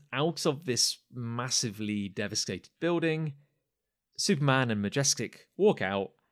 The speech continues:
and they go, "Sorry about that, everything's fine. We've settled our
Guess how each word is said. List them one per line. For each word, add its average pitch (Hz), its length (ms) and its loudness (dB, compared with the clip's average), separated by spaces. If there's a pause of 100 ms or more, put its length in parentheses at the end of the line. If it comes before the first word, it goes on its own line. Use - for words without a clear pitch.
(380)
and 113 160 -2
they 107 100 0
go, 104 340 0
"Sorry 170 260 4
about 95 220 0
that, 98 280 -2
everything's 127 440 -2
fine. 87 420 -6 (840)
We've 104 240 -4
settled 98 600 -4
our 90 360 -6